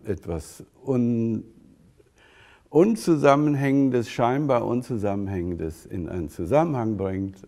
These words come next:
und was daraus, äh, erkennbar wird. Also, also, also diese laborhafte, experimentelle Arbeit ist Voraussetzung, sich eine eigene Sprache zu schaffen,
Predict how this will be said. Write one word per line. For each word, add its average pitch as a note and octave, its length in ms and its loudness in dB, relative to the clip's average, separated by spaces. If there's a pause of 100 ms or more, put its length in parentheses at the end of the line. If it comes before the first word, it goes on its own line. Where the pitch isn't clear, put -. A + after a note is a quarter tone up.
(100)
und F2 260 -10
was E2+ 300 -12
daraus, G2+ 840 -6
äh, F2+ 560 -12
erkennbar G2+ 600 -6
wird. G2 260 -8 (640)
Also, G#2+ 220 -4
also, G#2+ 400 -6 (260)
also F#2+ 200 -10
diese B2 640 -2
laborhafte, A2 1160 -4 (540)
experimentelle G2 920 -4
Arbeit G2 400 -2
ist F2+ 420 -14
Voraussetzung, C#3+ 1080 2 (300)
sich - 340 -6
eine G2 360 -4
eigene A#2 480 -2
Sprache A2+ 640 -2
zu A2+ 180 -12
schaffen, C3+ 560 -8